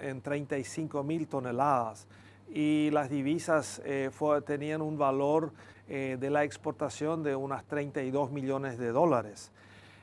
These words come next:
Eh, pero como exportamos tanto volumen,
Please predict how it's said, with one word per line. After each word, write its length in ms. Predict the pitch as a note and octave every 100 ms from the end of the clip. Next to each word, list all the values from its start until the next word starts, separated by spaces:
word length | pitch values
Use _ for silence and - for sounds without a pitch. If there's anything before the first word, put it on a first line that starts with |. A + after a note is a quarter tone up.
| -
Eh, 640 | D4 D3 C#3+ C#3 C3+ - -
pero 240 | E3+ E3+ E3+
como 440 | F3+ F#3+ F#3 - -
exportamos 1000 | C#3+ D3+ - D#3+ C#3 F3+ G3 E3+ D#3+ -
tanto 380 | - E3 F#3 G3+
volumen, 600 | F3 D#3+ C#3+ C#3 C#3+ D3+